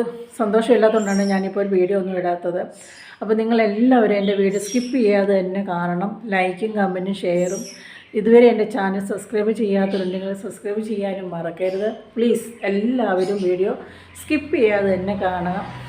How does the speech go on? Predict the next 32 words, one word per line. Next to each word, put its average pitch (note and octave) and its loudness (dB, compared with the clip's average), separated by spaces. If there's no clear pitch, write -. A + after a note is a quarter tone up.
ഞാൻ A3+ 2
ഒ-, A3+ 2
ഒരുപാട് C#4 6
സമയമൊന്നും G#3 0
ഞാൻ G3+ -2
വീഡിയോ F#3+ 2
ഇടുന്നില്ല. F#3+ -2
ആ, G#3 -6
കഴിവതും C4+ 6
അഞ്ച് A3+ 2
മിനിറ്റിന് A#3 4
ആറ് A3 4
മിനിറ്റിനൊക്കെ G#3+ -2
ഞാൻ G3+ -2
വീഡിയോ F#3+ 4
ഇടാം, G3 2
ഇടത്തുള്ളൂ. F3+ -2
അത് G#3 -6
നിങ്ങൾ G3 0
കാണുക, F3+ -2
സപ്പോർട്ട് G3 -2
ചെയ്യുക. F#3 2
നിങ്ങളുടെയൊക്കെ F#3+ 0
സപ്പോർട്ടും G#3 0
കൊണ്ടാണ് G#3 2
ഞാൻ F#3 -2
ഇന്ന് A#3 4
ഇതുവരെ A#3+ 4
ഞാൻ G3+ -2
ഇവിടെ F#3 -2
വരെ G3 0
എത്തിയത്. F#3+ -6